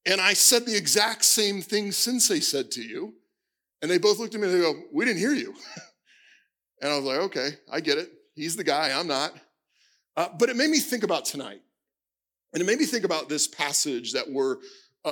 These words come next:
about to get into. I come into this situation knowing that as we talk about relationships and as we talk about divorce and as we talk about sexuality,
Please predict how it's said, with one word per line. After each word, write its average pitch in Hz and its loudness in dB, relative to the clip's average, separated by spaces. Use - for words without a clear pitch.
about 147 -2
to 131 -4
get 123 -4
into. - -10
I 214 0
come 262 -2
into 175 0
this 170 2
situation 113 -4
knowing 190 -6
that 160 -2
as 139 -2
we 131 -8
talk 147 -8
about 147 -4
relationships 170 0
and 143 -6
as 127 -8
we 123 -10
talk 127 -10
about 117 -10
divorce 143 -2
and 120 -12
as 113 -14
we 107 -20
talk 120 -16
about 117 -12
sexuality, 131 -2